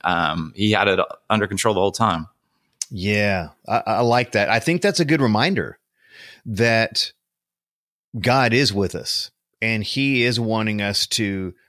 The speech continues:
Speaker 2: step into that next level of abundant life in Christ that he's called us to live. And you kind of alluded to something, and I, I wanna go there. So when you're going through a,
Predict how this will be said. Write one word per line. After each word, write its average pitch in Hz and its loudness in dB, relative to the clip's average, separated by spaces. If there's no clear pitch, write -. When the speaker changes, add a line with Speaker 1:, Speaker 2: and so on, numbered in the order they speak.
Speaker 2:
step - 0
into 113 2
that 104 0
next 110 -2
level 107 2
of 95 0
abundant 101 0
life 104 0
in 85 -4
Christ 95 0
that 98 0
he's 92 -2
called 98 0
us 90 -4
to 92 -6
live. 85 -4
And 135 4
you 196 4
kind 240 2
of 202 2
alluded 139 2
to 104 0
something, 104 -2
and 117 -2
I, 120 -2
I 113 0
wanna 156 0
go 107 2
there. 95 0
So 123 0
when 131 0
you're 240 0
going 147 0
through 113 2
a, 87 0